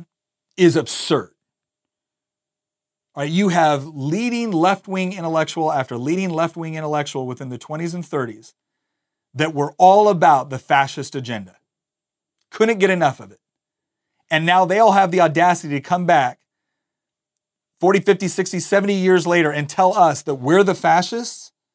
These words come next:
Based on what? Show me the platform position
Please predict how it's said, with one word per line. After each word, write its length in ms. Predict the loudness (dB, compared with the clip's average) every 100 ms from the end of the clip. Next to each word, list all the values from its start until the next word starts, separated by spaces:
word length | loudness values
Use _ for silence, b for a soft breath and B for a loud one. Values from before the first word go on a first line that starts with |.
| _ _ _ _ _ 0
Based 360 | 2 2 0 -4
on 400 | 2 4 4 0 -8
what? 540 | -2 0 0 -4 -20 _ _ _ _ _ _ _ _ _ _ _
Show 400 | -14 0 2 4
me 120 | 2
the 120 | -2
platform 580 | -2 2 4 2 -4 -6
position 640 | -4 -4 -4 -6 -12 -20